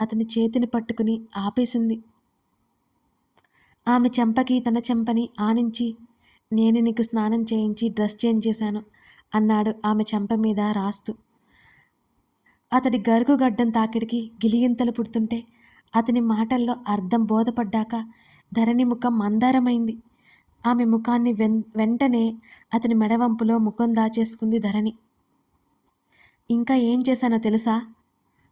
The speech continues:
అని అతను చెప్తుంటే, అతని ఛాతీ మీదుగా మెడ చుట్టూ చేతిని అల్లేసి, "ప్లీజ్, ఇక ఆపేయండి,"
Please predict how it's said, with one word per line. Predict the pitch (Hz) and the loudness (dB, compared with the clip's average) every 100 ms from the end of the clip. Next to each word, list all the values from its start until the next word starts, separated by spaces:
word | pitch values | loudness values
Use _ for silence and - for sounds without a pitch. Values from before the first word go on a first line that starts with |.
| - | -4
అని | 233 220 226 226 - - | 0 2 0 -6 -6 -2
అతను | 226 220 220 | 0 2 0
చెప్తుంటే, | 226 226 226 - 226 226 240 226 _ _ _ - | 0 -2 -4 -2 -2 0 -4 -6 _ _ _ -2
అతని | 226 226 | 0 0
ఛాతీ | 226 226 214 226 247 | 0 0 0 0 0
మీదుగా | 240 214 220 226 226 | 2 2 0 0 0
మెడ | 214 214 226 | -2 0 -2
చుట్టూ | 233 233 | -4 -2
చేతిని | 240 226 226 233 240 | -2 0 0 0 0
అల్లేసి, | 233 226 226 226 233 - _ _ - - | 2 2 0 -2 -6 -8 _ _ -20 -6
"ప్లీజ్, | 220 226 240 269 - _ 233 | 2 4 4 2 0 _ -6
ఇక | 226 | 0
ఆపేయండి," | 233 220 226 262 254 233 226 | 2 2 2 2 2 0 0